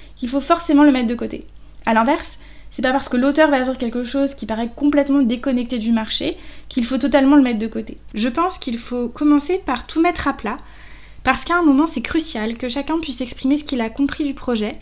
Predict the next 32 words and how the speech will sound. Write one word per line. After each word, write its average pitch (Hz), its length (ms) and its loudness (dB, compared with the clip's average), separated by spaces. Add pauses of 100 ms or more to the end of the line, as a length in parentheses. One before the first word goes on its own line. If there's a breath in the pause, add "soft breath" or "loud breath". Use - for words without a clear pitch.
(340 soft breath)
et 233 100 -2
de 240 80 0
là, 294 260 4
puisse 262 220 -6
éventuellement 277 440 4
le 294 100 2
faire 254 180 -2
évoluer. 220 400 -2 (520 soft breath)
Je 220 80 -4
vous 226 100 2
ai 294 60 6
parlé 349 180 6
de 269 80 2
l'auteur, 226 420 0 (280)
avec 220 200 -2
deux 269 160 0
aspects 277 280 0
très 269 200 -2
importants 262 380 -2
pour 226 160 -4
moi, 240 220 -2 (420 loud breath)
et 240 140 0
je 233 80 -2
vous 254 100 0
ai 294 60 4
parlé 311 180 2
de 294 80 2
l'importance 262 480 0
de 233 100 0
communiquer 247 640 0
très 359 220 -2
tôt 294 340 -4